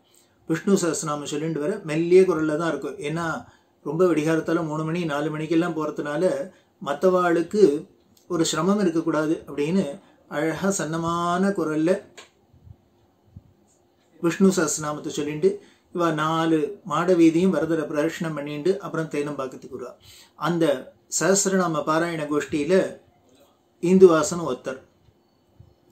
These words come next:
இப்படி அதுல பார்த்தேன்னா பல பேர் அப்படி விஷ்ணு சஹஸ்ரநாமம் தெரியாதவா கூட இந்த பெரியவாளோட பிரதட்சணம் பண்ணி பண்ணி நின்னா பிரமாதமா விஷ்ணு சஹஸ்ரநாமம் வராப்புல அது ஒரு training ஆயிடுது.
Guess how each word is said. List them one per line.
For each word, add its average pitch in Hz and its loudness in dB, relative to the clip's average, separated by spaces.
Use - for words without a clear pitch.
இப்படி 139 -6
அதுல 135 -4
பார்த்தேன்னா 165 -2
பல 143 -4
பேர் 156 -4
அப்படி 139 -4
விஷ்ணு 131 -4
சஹஸ்ரநாமம் 160 -2
தெரியாதவா 156 0
கூட 165 -2
இந்த 160 0
பெரியவாளோட 160 0
பிரதட்சணம் 156 -4
பண்ணி 156 -6
பண்ணி 160 -2
நின்னா 156 -4
பிரமாதமா 160 -4
விஷ்ணு 160 -6
சஹஸ்ரநாமம் 147 -6
வராப்புல 147 -2
அது 147 -6
ஒரு 139 -6
training 151 -8
ஆயிடுது. 123 -10